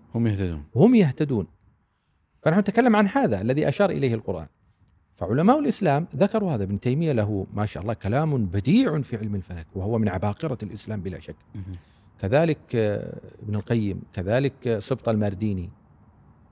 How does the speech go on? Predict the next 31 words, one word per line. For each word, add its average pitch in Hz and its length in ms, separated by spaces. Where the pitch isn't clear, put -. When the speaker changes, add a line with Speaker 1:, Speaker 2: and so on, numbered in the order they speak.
Speaker 2:
ل-، 311 180
هذا، 151 380
هذا 147 360
فلكي 156 640
فقيه 139 420
وله 180 240
مؤلفات 147 480
كثيرة 175 320
في 131 120
علم 131 140
الفلك 120 360
Speaker 1:
مهم. 110 60
Speaker 2:
والفقه. 107 340
Speaker 1:
مهم. 92 80
Speaker 2:
سبط - 220
الماردي 123 340
من 117 100
علماء 113 240
الشافعية. 104 480
زيني 135 280
دحلان 117 380
من 90 120
علماء 107 240
الشافعية 110 500
أيضا 113 220
له 107 280
عدة 113 220
مؤلفات 113 420
في 101 100
علم 107 160
الفلك. 101 300